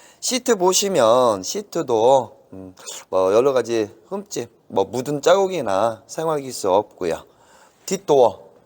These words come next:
뭐 스크래치 없고 실내 쪽, 실내 쪽,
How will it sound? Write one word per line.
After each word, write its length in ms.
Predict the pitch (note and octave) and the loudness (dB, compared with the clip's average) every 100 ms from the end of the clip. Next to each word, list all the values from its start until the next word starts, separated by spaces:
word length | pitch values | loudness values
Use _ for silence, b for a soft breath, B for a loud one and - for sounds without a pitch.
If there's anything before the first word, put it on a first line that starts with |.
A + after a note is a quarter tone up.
| - | 0
뭐 480 | B2+ D3+ A#3+ - - | 4 4 2 -4 -18
스크래치 640 | - - - G3+ F3 - A#2+ | -16 -12 -6 -4 -4 -4 0
없고 960 | C3+ - - F#2+ F2+ A#2+ A#3+ - - _ _ _ | -2 -2 -8 -4 0 2 2 0 -10 _ _ _
실내 260 | - C4+ B3+ | -6 2 2
쪽, 440 | - B2+ - - - | 4 2 2 -4 -16
실내 300 | - A3 G#3 | -4 0 2
쪽, 360 | G3+ G#3 - | 4 2 0